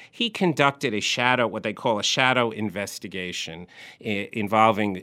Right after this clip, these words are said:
trying to intimidate potential witnesses to not testify against him. Then, of course, he did the whole, "I need to go away. I'm going to Israel because it's the one-year anniversary of my mother's death, and therefore I can't be around to testify in front of Congress. Okay,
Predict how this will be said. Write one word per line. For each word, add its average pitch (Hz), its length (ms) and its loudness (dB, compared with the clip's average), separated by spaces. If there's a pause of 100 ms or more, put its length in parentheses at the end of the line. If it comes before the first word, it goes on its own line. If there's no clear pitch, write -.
trying 123 300 2
to 120 160 -4
intimidate 113 840 0
potential 110 540 -6
witnesses 95 640 -6
to - 200 -14
not 98 300 -6
testify 87 720 -10
against 85 420 -12
him. 95 140 -14
Then, 175 160 0
of 226 140 -2
course, 160 320 4 (240)
he 135 120 -2
did 127 240 2
the 117 100 4
whole, 117 300 6 (220)
"I 196 160 4
need 196 220 4
to 160 80 0
go 147 180 2
away. 131 320 6
I'm 117 160 2
going 139 280 2
to - 120 -4
Israel 117 380 -2
because 104 340 -10
it's 95 140 -12
the 104 80 -8
one-year 107 320 0
anniversary 104 580 -2
of 101 180 -6
my 95 200 -8
mother's 92 420 -10
death, 131 300 2
and 98 120 -4
therefore 101 300 -6
I 104 80 -4
can't 180 320 -2
be 160 140 -2
around 180 320 2
to 156 80 -8
testify 123 600 -6
in 107 120 -6
front 101 240 -10
of - 60 -18
Congress. 135 500 0
Okay, 131 400 2